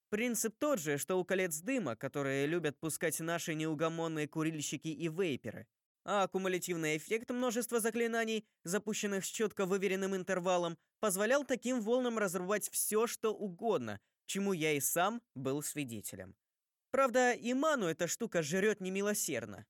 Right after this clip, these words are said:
Не берусь даже примерно оценить стоимость этого шедевра. Одна только цена чистого металла тянет на двести-триста золотых,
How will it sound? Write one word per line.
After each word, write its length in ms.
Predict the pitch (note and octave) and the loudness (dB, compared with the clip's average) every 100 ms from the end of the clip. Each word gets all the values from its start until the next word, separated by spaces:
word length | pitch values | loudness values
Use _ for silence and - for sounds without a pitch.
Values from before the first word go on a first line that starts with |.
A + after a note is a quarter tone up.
| _ | _
Не 200 | D#3+ G3+ | -4 -2
берусь 340 | G#3+ B3 C4+ G#3 | 2 2 2 2
даже 280 | A#3+ G#3 A#3 | 2 2 0
примерно 540 | B3 B3+ C4+ A3+ F3+ | 0 2 2 2 0
оценить 320 | D#3+ F#3+ G3+ | 0 0 -2
стоимость 480 | - A3 G3+ F#3 - | 0 0 2 0 -2
этого 240 | F#3+ F#3+ | -2 0
шедевра. 580 | F#3 G#3 F#3+ E3+ A2+ G2+ - _ _ _ | 0 -2 0 0 -2 -6 -12 _ _ _
Одна 300 | - D#3 G3 | -4 0 0
только 280 | A3 G#3 F#3+ | 0 0 0
цена 400 | - G#3 G#3+ A3 | 0 0 2 0
чистого 520 | - A3 A#3 - E3+ | 0 -2 -2 0 0
металла 520 | E3+ F3 - B3+ F3+ | 0 0 2 2 2
тянет 380 | - G#3+ G#3 F#3 | 0 0 0 -2
на 120 | F#3 | -2
двести-триста 920 | E3 E3 A#3 G#3+ - F3 G3+ G#3 - E3 | -2 -2 -2 -2 -4 -4 -4 -2 -2 0
золотых, 640 | F#3 G#3+ A3 F#3 - | 0 0 -2 -4 -4